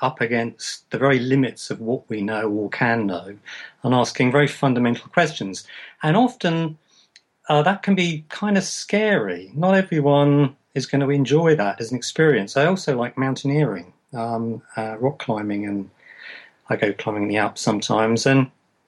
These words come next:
uh, it's kind of an activity that's, you know, gives you an adrenaline rush, and it's exciting, and there's a kind of a, you know, you experience the vertigo. Well, uh, Wittgenstein, as a philosopher, he famously talked about intellectual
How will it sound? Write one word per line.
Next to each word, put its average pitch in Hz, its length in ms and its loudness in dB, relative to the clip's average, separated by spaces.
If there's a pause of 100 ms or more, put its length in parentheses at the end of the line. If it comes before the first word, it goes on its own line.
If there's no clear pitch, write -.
(520)
uh, 127 360 2
it's 156 120 0
kind 196 180 0
of 165 60 2
an 170 80 4
activity 151 800 0
that's, - 500 -8
you 147 60 -4
know, 110 100 -6
gives 117 220 -8
you 123 80 -6
an 117 80 -4
adrenaline 127 580 0
rush, 120 640 -4
and 110 320 -4
it's - 220 -14
exciting, 120 680 -4
and 104 80 -8
there's 101 100 -8
a 104 60 -6
kind 120 200 -4
of 107 80 -2
a, 107 60 0
you - 480 -14
know, 104 60 -2
you 104 100 2
experience 123 520 0
the 110 100 -2
vertigo. 113 640 0 (500)
Well, 139 260 4
uh, 147 240 4
Wittgenstein, 131 560 -2
as - 340 -12
a 92 60 -14
philosopher, - 480 -8
he 131 140 -4
famously 143 440 -2
talked - 280 -8
about 113 320 -8
intellectual 127 800 -4